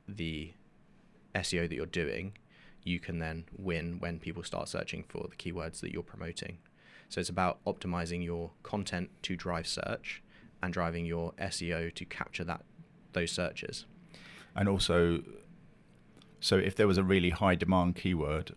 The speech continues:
Speaker 2: um, that was really hard to win on, you could essentially, your influencer campaign could say, "Well, don't search for that." N-, not, not, not, um,
Speaker 1: As
Speaker 2: overtly,
Speaker 1: obviously,
Speaker 2: but,
Speaker 1: yeah.
Speaker 2: but basically search for this. That's what
Speaker 1: Precisely.
Speaker 2: you're looking for. And so, and then rank well for that keyword.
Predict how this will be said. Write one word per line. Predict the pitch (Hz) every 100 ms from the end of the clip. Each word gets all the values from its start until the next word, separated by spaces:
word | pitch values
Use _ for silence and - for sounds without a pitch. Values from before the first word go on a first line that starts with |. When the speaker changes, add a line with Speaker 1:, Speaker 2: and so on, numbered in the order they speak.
| -
Speaker 2:
um, | - 87 82 80 78
that | - 80
was | 80 -
really | 87 82
hard | 87 82
to | - 85 80
win | 87 82
on, | 78 82 - - - -
you | 87
could | 85 80 -
essentially, | - 90 85 78 78
your | 82 85
influencer | 87 85 82 82
campaign | - 87 80 85 80
could | -
say, | - 82
"Well, | 80
don't | 85 73
search | 85 80
for | -
that." | 73 71 -
N-, | 101 101
not, | 107 113 104
not, | 98 85
not, | 104 87 53 - -
um, | 90 87 82 82
Speaker 1:
As | 92
Speaker 2:
overtly, | 90 90 98
Speaker 1:
obviously, | 92 80 85
Speaker 2:
but, | -
Speaker 1:
yeah. | 87
Speaker 2:
but | -
basically | 101 95 87
search | 87 95 82
for | 85
this. | 85 - -
That's | - 87
what | 92
Speaker 1:
Precisely. | 87 85 85 82 80
Speaker 2:
you're |
looking | 82
for. | - -
And | 85
so, | 92
and | 90
then | 90 87
rank | 85 85 90
well | 92 85
for | 92
that | 95
keyword. | - 78 82